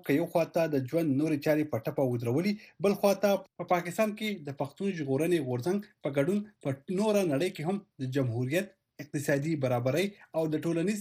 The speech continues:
انصاف لپاره د ولسي اپوزیشن او د بشري حقوقو د تحریکونو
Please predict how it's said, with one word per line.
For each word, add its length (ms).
انصاف 360
لپاره 300
د 120
ولسي 440
اپوزیشن 500
او 80
د 200
بشري 320
حقوقو 320
د 180
تحریکونو 440